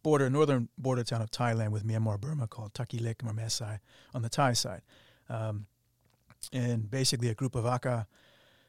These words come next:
uh, including, um, from, coming from Burma, just across the border, Taki Lek in Shan State, a number coming from Shan-, from, uh, southwest China, from northwestern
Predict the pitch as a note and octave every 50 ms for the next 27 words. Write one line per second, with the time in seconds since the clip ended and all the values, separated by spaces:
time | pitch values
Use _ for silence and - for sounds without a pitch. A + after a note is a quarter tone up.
0 | _ _ - B2+ A#2 A2 A2 G#2 G#2 - - C#3 C3 B2 B2 A#2 A2+ A2 A2+ G#2
1 | G#2 G#2+ G#2 G#2 G#2 G2 F#2 F#2 _ _ _ - - - - A2+ A2 G#2 G2+ A#2+
2 | A#2 A#2 A2+ - A2 G2+ A2+ C#3+ D3+ D3+ D3+ C#3 B2+ A#2+ B2 - C3 - C#3 B2
3 | A#2 - - A2 B2 A#2+ A#2+ B2 A2 - B2 A2 - A2+ A2+ A#2+ A#2+ A2+ - G#2
4 | G#2 - B2+ A#2 A2+ A2+ - - C#3 C3 B2 B2 - - - _ _ _ _ _
5 | _ _ _ _ - - B2 A#2+ A#2+ A#2+ A#2 B2 - B2 A#2+ A#2+ A2 - G#2+ A2+
6 | - - A#2+ A#2 A2+ A#2 - A#2+ A2 G#2+ G#2 G#2 G2+ G#2 - C3 A2+ A2 - G#2+
7 | - - - - - C3 B2 A#2+ B2 B2 A#2+ A2 G2 - - A#2 G#2+ G2+ G#2 A2+
8 | A#2 G#2+ - A#2+ A2 - - A#2 G#2+